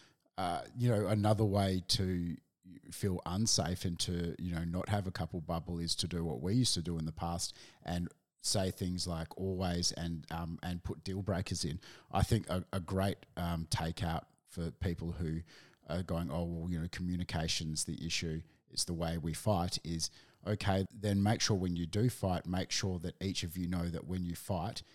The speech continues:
it's rift and repair. It's not rift and tear." you know, where it's not rift, rift, uh, rift and break. You know, each fight you have isn't a deal breaker. You know that you, at the end of the fight, you're gonna get through it.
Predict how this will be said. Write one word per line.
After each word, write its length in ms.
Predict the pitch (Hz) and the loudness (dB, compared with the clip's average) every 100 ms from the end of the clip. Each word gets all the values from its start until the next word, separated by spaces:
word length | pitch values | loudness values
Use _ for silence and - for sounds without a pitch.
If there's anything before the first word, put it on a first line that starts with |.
| _ - | _ -8
it's 220 | 95 - | -4 -2
rift 360 | 82 98 - 87 | -2 -4 -2 -4
and 120 | 82 | -4
repair. 440 | 80 - 80 78 - _ - | -2 0 0 -2 -8 _ -8
It's 200 | 87 - | -2 2
not 200 | 101 - _ - 85 | 0 -2 _ -16 -6
rift 320 | 90 - - - | -6 -6 -8 -6
and 380 | 82 78 76 - _ - | -4 -4 -6 -12 _ -12
tear." 300 | - - - - _ _ _ _ - | -6 -6 -6 -14 _ _ _ _ -8
you 80 | |
know, 140 | 92 80 | -4 -2
where 200 | 87 98 | -2 0
it's 140 | 85 | 0
not 180 | 107 101 85 | 2 0 -2
rift, 340 | 92 80 - - 80 85 | -2 -2 -6 -14 -16 -10
rift, 320 | 95 - - - | -8 -8 -12 -6
uh, 280 | 90 85 85 87 | -4 -2 -4 -6
rift 260 | 90 - 87 | -8 -6 -6
and 180 | 82 78 | -6 -6
break. 460 | 82 78 69 - - - - | -4 -4 -4 -12 -18 -20 -12
You 100 | 90 | -6
know, 160 | 85 82 - _ _ _ _ - | -4 -6 -10 _ _ _ _ -6
each 240 | 117 117 | -2 0
fight 300 | - 117 95 | 2 2 2
you 100 | 92 | 0
have 280 | - 92 82 - | -2 -2 -4 -2
isn't 240 | 95 92 | 0 2
a 80 | 87 | 0
deal 280 | 78 80 82 | -2 -4 -4
breaker. 400 | 82 78 78 - 67 | -4 -6 -6 -8 -4
You 220 | 104 113 | 0 2
know 220 | 104 95 | 2 0
that 180 | 87 85 | -2 -8
you, 260 | 90 95 - | -6 -6 -4
at 120 | 90 | -6
the 120 | 90 - | -4 0
end 200 | 117 120 | 2 4
of 60 | |
the 60 | 110 | 0
fight, 320 | - 92 - | 0 -2 0
you're 120 | 92 | -2
gonna 220 | 85 87 85 | -2 -2 -2
get 220 | 82 - | -4 -8
through 300 | - 92 | -6 -2
it. 60 | 76 | -2